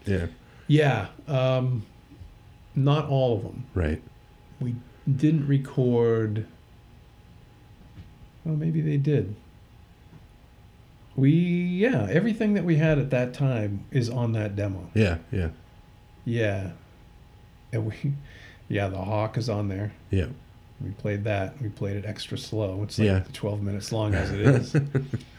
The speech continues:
Speaker 2: But yeah, th-, man, those days.
Speaker 1: Yeah.
Speaker 2: Some, I'm fifty-three right now, and sometimes I stop and think back.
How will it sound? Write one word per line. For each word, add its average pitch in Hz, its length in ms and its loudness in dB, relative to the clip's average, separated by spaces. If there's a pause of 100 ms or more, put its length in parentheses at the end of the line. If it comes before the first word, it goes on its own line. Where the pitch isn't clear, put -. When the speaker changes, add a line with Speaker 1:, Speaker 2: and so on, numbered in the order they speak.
(520)
Speaker 2:
But 98 160 -4
yeah, 107 300 -2 (260)
th-, - 160 -8
man, 98 260 -8
those 104 220 -6
days. 95 460 -10 (140)
Speaker 1:
Yeah. 87 260 4 (600)
Speaker 2:
Some, 160 300 0
I'm 151 260 4
fifty-three 143 580 0
right 92 240 0
now, 92 220 -6
and 92 80 -6
sometimes 139 460 0
I 117 160 0 (120)
stop - 480 -6
and 87 140 -8
think 110 320 -6
back. 95 260 -6